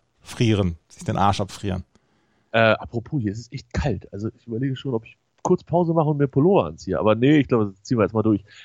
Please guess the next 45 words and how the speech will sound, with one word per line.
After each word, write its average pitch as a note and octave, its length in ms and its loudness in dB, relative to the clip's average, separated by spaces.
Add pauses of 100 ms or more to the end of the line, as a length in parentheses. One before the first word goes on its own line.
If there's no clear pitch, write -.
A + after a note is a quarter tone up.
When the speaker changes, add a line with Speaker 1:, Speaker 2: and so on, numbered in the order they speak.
(140)
Speaker 2:
Äh, A#2+ 260 4
ja, C#3 160 4 (300)
also, B2+ 340 2 (560)
weiß D3 200 2
nicht, A2+ 120 -8
wa-, A#2+ 140 2
warum E3 240 0
hat E3+ 160 -4
Cuomo E3+ 300 -2
das D#3+ 160 -4
gemacht? D3 280 -10 (540)
Speaker 1:
Das - 140 -4
Speaker 2:
Also D3+ 140 4
Speaker 1:
weiß F3+ 60 2
ich A2 100 0
noch G#2+ 100 4
nicht. A2 100 0
Ich - 120 -2
hab - 140 -2
die C3+ 180 2
Hintergründe C#3+ 420 4
auch B2 80 4
noch D#3+ 80 6
nicht A2 100 2
erfahren. A2+ 280 2
Ich A2 80 2
hab C3 80 0
jetzt - 240 -4
einfach E3+ 260 2
auch D3+ 100 2
nur D#3+ 140 6
mal A2 240 2
wieder G#2+ 260 4
Überschriften, A2+ 840 -2 (880)
ähm, G#2 480 -8 (520)
abgegeben. G2+ 560 -2 (480)
Hier C3 180 2
führt - 280 0
eine C3+ 240 2
Frau - 300 0
ihr C#3+ 140 2
Kind E3+ 280 2
an B2+ 80 -2
der B2+ 100 2
Leine. C3 440 4